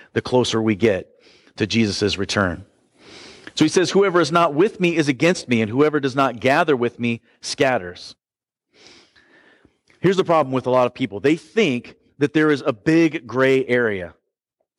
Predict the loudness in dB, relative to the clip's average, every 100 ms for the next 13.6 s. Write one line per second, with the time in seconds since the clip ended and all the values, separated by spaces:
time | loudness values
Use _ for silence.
0 | _ -8 -2 0 -2 -8 _ -2 0 2
1 | 0 0 0 0 0 -2 -2 0 0 -4
2 | -2 0 -2 -4 -14 -18 _ _ _ _
3 | _ -2 2 2 2 0 0 0 -8 _
4 | _ _ _ _ -2 0 0 -2 -2 2
5 | 2 2 2 0 -2 -4 -4 -2 -2 -6
6 | -2 0 0 -4 -4 -4 -8 _ _ _
7 | _ _ -2 0 0 -2 -2 -2 2 0
8 | 0 -2 0 0 0 -2 -4 -2 0 2
9 | 2 0 0 -2 -2 -2 2 2 2 -2
10 | -2 0 2 0 -4 -2 0 2 2 0
11 | 0 -2 -2 -2 -2 -4 -4 -4 -8 -2
12 | 0 0 -2 -2 -2 0 2 0 0 -2
13 | -2 -2 0 2 2 0